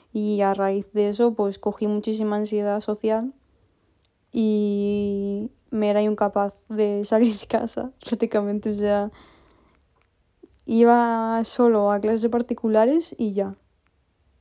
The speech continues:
porque era como mi safe space. Y, mm, y sí.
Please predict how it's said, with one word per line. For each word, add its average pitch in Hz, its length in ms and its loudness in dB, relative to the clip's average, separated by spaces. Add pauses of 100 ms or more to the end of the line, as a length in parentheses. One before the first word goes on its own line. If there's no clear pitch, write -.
(280)
porque 208 240 -4
era 208 100 -2
como 214 280 -2
mi 208 120 -2
safe 208 300 -6
space. - 580 -10 (1300)
Y, 202 1080 -4
mm, 196 600 -6 (4000)
y 233 160 0
sí. 196 260 -10